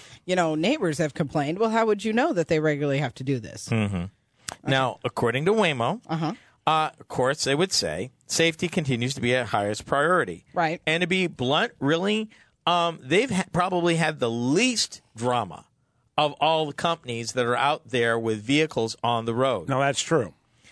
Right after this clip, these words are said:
Speaker 2: Um, you've heard more about Uber's problems both in Arizona and in Pittsburgh,
Speaker 3: Yep.
Speaker 1: Yeah.
Speaker 2: where they've had trouble.
Speaker 1: Yep.
Speaker 2: You haven't heard that from Waymo. And Waymo's been at this, I believe, since two thousand nine.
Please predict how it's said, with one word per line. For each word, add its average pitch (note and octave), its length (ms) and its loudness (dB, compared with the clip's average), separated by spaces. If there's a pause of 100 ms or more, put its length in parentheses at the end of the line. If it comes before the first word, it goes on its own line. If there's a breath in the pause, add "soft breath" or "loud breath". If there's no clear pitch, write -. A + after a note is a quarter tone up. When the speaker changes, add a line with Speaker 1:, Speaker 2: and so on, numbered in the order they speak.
(300 soft breath)
Speaker 2:
Um, B2+ 500 -2
you've D#3 240 0
heard D#3 280 0
more E3+ 500 0
about C3+ 460 0
Uber's C#3+ 640 2
problems B2 640 -2
both A#2 280 -2
in C3 100 0
Arizona C#3+ 580 0 (280 soft breath)
and F4+ 160 0
in F4 100 -2
Pittsburgh, E4 540 -2 (120)
Speaker 3:
Yep. A#2+ 240 0
Speaker 1:
Yeah. D3+ 140 2
Speaker 2:
where D3 80 4
they've C#3+ 160 2
had B2 180 0
trouble. - 320 -4 (260)
Speaker 1:
Yep. E3+ 140 0
Speaker 2:
You F#3 40 6
haven't G#3+ 180 2
heard A#3 180 2
that D#3+ 180 2
from D3+ 180 -4
Waymo. D#3+ 320 0
And C3 80 -2
Waymo's F#3 340 0
been C#3+ 160 -2
at A3 320 0
this, C#3+ 240 0 (360 soft breath)
I C#3 80 4
believe, E3 300 2
since - 240 -4
two A3+ 300 -2
thousand D3 640 -4
nine. B2+ 500 -2